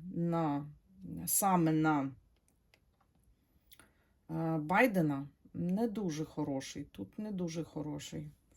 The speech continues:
вплив на Байдена. Давайте тоді, тому що всі пам'ятають, що, е,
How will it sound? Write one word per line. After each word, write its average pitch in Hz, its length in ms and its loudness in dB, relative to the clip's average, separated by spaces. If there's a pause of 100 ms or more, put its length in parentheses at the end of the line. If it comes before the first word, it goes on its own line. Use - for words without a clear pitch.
(220)
вплив 151 320 0
на 147 120 -2
Байдена. 131 540 -2 (4000)
Давайте 190 600 -4
тоді, 185 460 -4
тому 190 280 0
що 175 380 -2
всі - 240 -6
пам'ятають, 190 640 0
що, - 280 -4
е, 160 320 0